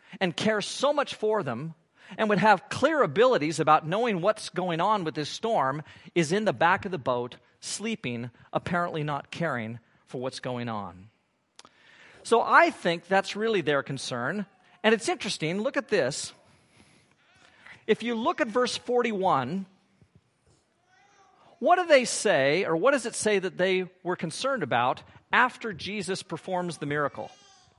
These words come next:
What does it say? It says that these people are what? Terrified.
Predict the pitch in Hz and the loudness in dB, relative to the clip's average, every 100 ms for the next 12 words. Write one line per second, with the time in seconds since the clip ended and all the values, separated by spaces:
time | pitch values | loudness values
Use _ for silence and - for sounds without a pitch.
0 | _ _ _ _ _ _ _ _ _ _ | _ _ _ _ _ _ _ _ _ _
1 | _ _ _ _ _ _ _ _ _ _ | _ _ _ _ _ _ _ _ _ _
2 | _ - 277 233 226 - 139 98 92 - | _ -10 -8 -6 -6 0 0 0 -12 -20
3 | - - - - - - - 202 262 269 | -20 -20 -20 -20 -20 -18 -2 0 6 6
4 | 185 220 185 302 320 - 196 - 226 - | 6 -2 0 0 0 0 -2 0 0 4
5 | 175 190 208 208 - - - - - - | 6 8 8 4 -6 -20 -18 -18 -18 -12
6 | - 202 131 - - - _ _ _ _ | 6 8 8 2 -20 -20 _ _ _ _
7 | - _ - _ - - 339 302 - 240 | -20 _ -20 _ -2 8 10 10 6 2
8 | 214 165 117 | 8 8 6